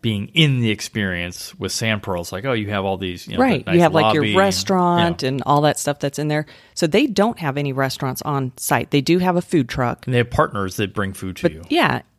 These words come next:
Speaker 2: But you can just walk across the street or walk down the street and enjoy some of the local food.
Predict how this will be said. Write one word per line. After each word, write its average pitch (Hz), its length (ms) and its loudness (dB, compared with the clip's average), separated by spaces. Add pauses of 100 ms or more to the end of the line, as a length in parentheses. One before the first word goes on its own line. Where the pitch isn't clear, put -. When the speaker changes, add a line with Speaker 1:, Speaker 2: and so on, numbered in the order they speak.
(120)
Speaker 2:
But 220 440 0
you 208 120 -2
can 262 160 -2
just 208 180 0
walk 165 320 2
across 202 320 0
the 190 120 -4
street 185 420 0
or 151 80 -6
walk 156 340 2
down 160 240 2
the 185 60 0
street 180 440 0
and 156 140 2
enjoy 165 380 2
some 160 260 -2
of 147 80 -2
the 147 240 0 (140)
local 185 640 0
food. 131 520 -2